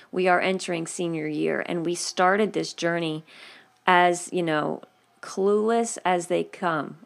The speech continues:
about homeschooling. I had no idea what I was getting into with this little kindergartner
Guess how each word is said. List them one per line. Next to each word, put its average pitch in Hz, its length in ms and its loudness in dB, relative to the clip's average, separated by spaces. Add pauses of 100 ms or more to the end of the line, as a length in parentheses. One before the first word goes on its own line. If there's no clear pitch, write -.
about 156 300 2
homeschooling. 151 640 -2
I 160 80 -2
had 160 320 -6
no 170 360 2
idea 202 320 2
what 156 100 0
I 160 40 2
was 160 120 -2
getting 170 260 -2
into 185 520 -2 (420)
with 196 140 2
this 190 180 0
little 226 160 4
kindergartner 202 1120 2